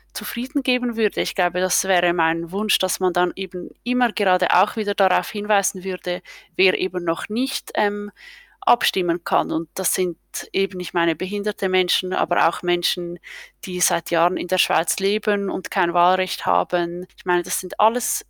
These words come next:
eben Leute, die auch, ähm, wahlberechtigt sein sollten. Und da wäre es ja wirklich eigentlich auch an den, ähm, nicht behinderten oder nicht betroffenen Menschen, dass man das auch einfordern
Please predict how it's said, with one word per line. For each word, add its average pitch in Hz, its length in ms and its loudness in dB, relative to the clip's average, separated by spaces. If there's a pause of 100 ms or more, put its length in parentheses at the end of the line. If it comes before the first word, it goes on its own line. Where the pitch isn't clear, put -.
(160)
eben 202 320 -4
Leute, 185 380 2
die 175 220 -2
auch, - 400 2
ähm, 226 400 -4 (640)
wahlberechtigt 196 680 4
sein 180 240 2
sollten. 180 400 -4
Und 175 180 -10
da 185 360 2
wäre 185 240 2
es 175 160 -2
ja 175 160 -6 (420)
wirklich - 400 -8
eigentlich 175 380 0
auch 170 240 2
an 160 420 -4 (520)
den, 175 420 -4 (680)
ähm, 160 340 -6
nicht 226 380 -2
behinderten 202 640 -2
oder 170 200 0
nicht 190 300 -4
betroffenen 185 600 0
Menschen, 170 720 0
dass 165 300 -2
man 160 220 -6
das 156 240 0
auch 160 200 -2
einfordern 247 760 2